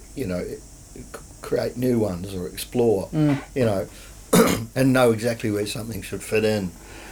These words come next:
Speaker 1: 'Cause I'd be hearing something being recorded, I'm going, "I'm not sure I want that on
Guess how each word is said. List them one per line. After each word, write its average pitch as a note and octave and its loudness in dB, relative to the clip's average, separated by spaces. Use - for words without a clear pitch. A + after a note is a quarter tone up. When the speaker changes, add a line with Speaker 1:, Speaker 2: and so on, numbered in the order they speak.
Speaker 1:
'Cause - -6
I'd C3+ 4
be B2 2
hearing A#2+ 2
something G2+ -4
being G2+ -2
recorded, A2 -2
I'm G2 -6
going, F2 -8
"I'm G#3+ -6
not D3 -8
sure F#2+ -4
I D#2+ -10
want D3 -8
that E2+ -6
on - -14